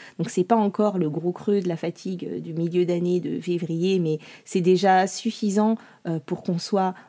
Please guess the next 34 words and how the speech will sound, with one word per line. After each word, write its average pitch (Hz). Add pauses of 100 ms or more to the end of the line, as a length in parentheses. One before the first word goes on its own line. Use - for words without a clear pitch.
moins 170
patient, 220 (280)
euh, 170
moins 165
diplomate, 208 (300)
euh, 170
moins 190
capable 196
de 180
laisser 180
passer, 180
d'autant 202
plus 220
qu'on 175
a 165
potentiellement 202
pris -
sur 185
soi 185
toute 196
la 185
période 180
une, 196
puisqu'on 160
essayait 165
de 165
voir, 175
qu'on 165
attendait, 165
qu'il 175
y 156
a 143
des 151
choses 180